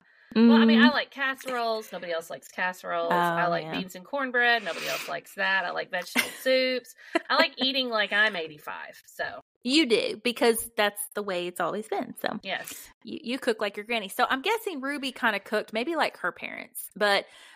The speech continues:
Speaker 2: but Mary Claire did say how good lunch was, and I think she had commented. So she was trying to, again, compliment Ruby where compliments should be. So I think that they had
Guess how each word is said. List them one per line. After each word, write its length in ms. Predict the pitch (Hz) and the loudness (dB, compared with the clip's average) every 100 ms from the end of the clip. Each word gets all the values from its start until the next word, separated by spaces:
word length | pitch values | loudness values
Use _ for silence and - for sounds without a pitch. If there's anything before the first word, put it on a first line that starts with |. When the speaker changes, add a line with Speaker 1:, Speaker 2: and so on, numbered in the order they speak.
| - | 2
Speaker 2:
but 140 | 214 | 4
Mary 220 | 240 349 | 6 2
Claire 240 | 370 339 269 | 2 2 4
did 220 | 226 220 | 2 2
say 440 | - 196 185 185 - | 0 0 0 0 -2
how 200 | - 196 | 0 0
good 220 | 196 180 | 0 -4
lunch 300 | 180 180 - | -4 -6 -4
was, 220 | 190 180 | -4 -2
and 100 | 202 | -2
I 40 | 233 | -2
think 180 | 403 | -4
she 140 | - 415 | 0 2
had 100 | 370 | 2
commented. 600 | - 294 233 170 165 165 | 2 2 2 -4 -8 -4
So 120 | 226 | -2
she 160 | 220 302 | 0 -2
was 160 | - | -2
trying 480 | - 339 349 349 330 - | 2 6 6 6 0 -6
to, 440 | 247 240 226 220 208 _ _ _ _ - | -4 -2 -2 -6 -10 _ _ _ _ 2
again, 440 | 220 208 226 214 | 2 4 2 2
compliment 540 | 214 202 202 220 214 - | 2 2 2 -2 -4 -2
Ruby 300 | 214 220 208 | -2 0 -2
where 260 | 190 185 | 0 0
compliments 800 | 180 190 170 175 170 165 - - | 0 0 0 -4 -8 -8 -6 -4
should 200 | - 170 | -4 -4
be. 300 | 160 165 170 | -4 -2 -4
So 180 | - 170 | -2 0
I 80 | 165 | 0
think 240 | 170 175 | -2 -6
that 140 | 160 - | -6 -4
they 120 | 160 | -2
had 200 | 160 170 | -2 -8